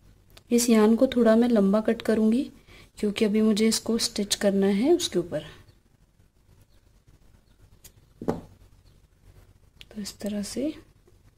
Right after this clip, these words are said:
ये बन गया पूरा। अब हमारा ये यहाँ पे हाथी है।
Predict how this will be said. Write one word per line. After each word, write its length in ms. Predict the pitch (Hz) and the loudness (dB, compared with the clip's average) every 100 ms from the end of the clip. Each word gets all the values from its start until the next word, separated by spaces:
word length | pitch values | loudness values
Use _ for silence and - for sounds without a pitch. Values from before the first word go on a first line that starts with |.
| - | -8
ये 100 | 190 | -8
बन 240 | 180 170 | -6 -6
गया 180 | 165 170 | -6 -8
पूरा। 280 | 190 - 196 - _ _ _ _ _ _ _ _ _ _ _ _ _ - - _ - _ _ _ _ _ - _ _ - - - - - - - _ _ _ | -12 -16 -18 -20 _ _ _ _ _ _ _ _ _ _ _ _ _ -20 -20 _ -20 _ _ _ _ _ -20 _ _ -20 -20 -20 -20 -20 -20 -20 _ _ _
अब 140 | 226 202 | -8 -4
हमारा 500 | 208 214 208 214 214 - - _ _ - - - - - | -2 -2 0 -2 -4 -8 -20 _ _ -10 -6 -6 -8 -6
ये 140 | 220 208 | -2 2
यहाँ 180 | 208 202 | 2 2
पे 140 | 208 | 2
हाथी 340 | 202 202 220 226 | 2 0 0 2
है। 140 | 311 | 2